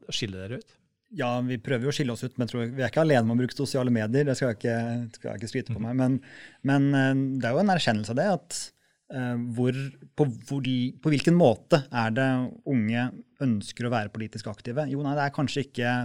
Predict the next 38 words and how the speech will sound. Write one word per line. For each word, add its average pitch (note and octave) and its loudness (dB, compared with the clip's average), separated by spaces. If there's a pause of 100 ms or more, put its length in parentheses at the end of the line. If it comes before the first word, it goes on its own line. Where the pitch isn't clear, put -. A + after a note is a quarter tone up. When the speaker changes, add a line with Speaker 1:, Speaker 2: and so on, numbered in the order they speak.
(140)
Speaker 2:
på C3 -4
den A#2+ 0
eksplisitte B2 -2 (440)
ute C#3 -2
i A#2+ -2
gatene-måten. A2 -4
Nei, C#3 0
det C3+ 0
er B2 -4
kanskje C3 -4
ikke A#2+ -6
i B2 -4
det A2 -4
å, A#2 -6 (240)
å A#2+ -6
møte A2+ -4
opp - -14
på A2+ -4
et, - -10
eh, A2 -4
på A#2 -6
Venstres G#2+ -6
hus G#2+ -8
eller A2 -4
på - -6
M A2 -2
D A2 -2
Gs G#2 -6
partikontor A2 -8
for A2+ -6
å A2+ -6 (140)
snakke A#2+ -6
med A#2+ -2
andre. B2 -4
Nei, D3+ -4
det D3 -2
er B2+ -2
å, C3+ 2